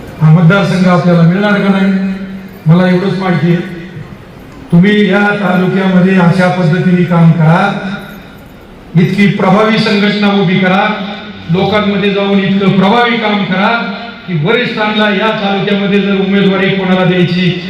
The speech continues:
हा प्रश्न पडला, कोणत्या पक्षाला द्यायची हा प्रश्न जर पडला, तर लोकांमधनं आलं पाहिजे की या तालुक्याची येणाऱ्या विधानसभेमध्ये उमेदवारी भारतीय जनता पक्षाला मिळाली पाहिजे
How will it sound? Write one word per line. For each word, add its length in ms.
हा 220
प्रश्न 320
पडला, 600
कोणत्या 320
पक्षाला 400
द्यायची 300
हा 180
प्रश्न 320
जर 140
पडला, 600
तर 60
लोकांमधनं 800
आलं 240
पाहिजे 380
की 160
या 60
तालुक्याची 1000
येणाऱ्या 400
विधानसभेमध्ये 880
उमेदवारी 440
भारतीय 500
जनता 400
पक्षाला 280
मिळाली 320
पाहिजे 440